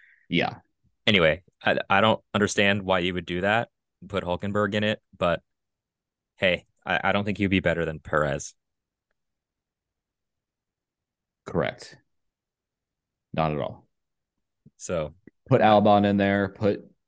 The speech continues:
Speaker 2: yes.
Speaker 1: Put Albon in there. Put,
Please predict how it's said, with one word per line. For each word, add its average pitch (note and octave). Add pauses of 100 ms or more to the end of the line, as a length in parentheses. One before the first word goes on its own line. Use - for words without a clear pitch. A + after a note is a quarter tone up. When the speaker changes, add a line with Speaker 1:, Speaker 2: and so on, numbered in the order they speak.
(100)
Speaker 2:
yes. F2 (520)
Speaker 1:
Put F#2
Albon F2+
in F2
there. F2
Put, F2+